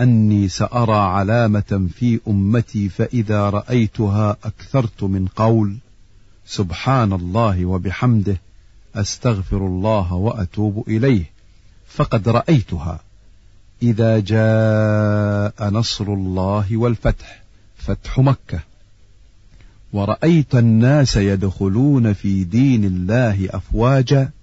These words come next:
فسبح بحمد ربك واستغفره، إنه كان توابا.'"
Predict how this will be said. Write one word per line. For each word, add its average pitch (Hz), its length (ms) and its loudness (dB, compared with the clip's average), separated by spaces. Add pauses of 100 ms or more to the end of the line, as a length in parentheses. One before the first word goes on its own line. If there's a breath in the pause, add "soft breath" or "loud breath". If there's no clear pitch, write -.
(760)
فسبح 107 680 -2
بحمد 101 500 0
ربك 98 540 -6
واستغفره، 98 840 -2 (800)
إنه 101 1040 0
كان 123 500 0
توابا.'" 87 680 -6